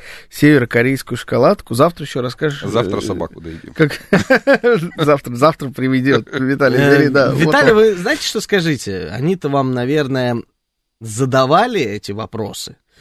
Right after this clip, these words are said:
Speaker 3: Я не задавал. Э, на сколько дней вы ездили?
Speaker 1: Мгм.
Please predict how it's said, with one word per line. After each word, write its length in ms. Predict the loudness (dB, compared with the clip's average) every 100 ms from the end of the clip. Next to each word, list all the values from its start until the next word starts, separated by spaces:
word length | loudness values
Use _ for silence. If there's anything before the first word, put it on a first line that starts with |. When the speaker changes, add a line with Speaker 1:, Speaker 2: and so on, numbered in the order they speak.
| _ _ _ -8
Speaker 3:
Я 280 | -2 0
не 100 | 0
задавал. 400 | -2 0 0 -2 -8
Э, 160 | -10 -6
на 140 | -2 -2
сколько 360 | 0 -2 0
дней 300 | 2 2 2
вы 100 | 0
ездили? 520 | -4 -4 -4 -6 -8 -10 _ _ _
Speaker 1:
Мгм. 180 | -4 0